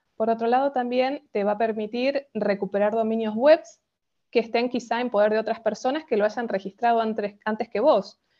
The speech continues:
¿Y esto por qué? Porque tiene mayor importancia tener el título de la marca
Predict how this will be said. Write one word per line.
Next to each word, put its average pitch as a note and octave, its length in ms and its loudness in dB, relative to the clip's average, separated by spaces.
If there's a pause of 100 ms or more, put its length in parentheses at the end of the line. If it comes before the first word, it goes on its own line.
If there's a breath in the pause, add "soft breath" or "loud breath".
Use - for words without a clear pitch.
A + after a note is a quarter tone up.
(160)
¿Y B3+ 80 -2
esto C4 220 0
por A3+ 140 0
qué? F3+ 240 -2 (160)
Porque F#3+ 260 0
tiene B3 400 0
mayor G#3+ 320 0
importancia C#4 880 0
tener G#3+ 260 0
el A3+ 140 0
título C4 320 -2
de A#3+ 100 0
la A#3+ 100 2
marca C4 460 0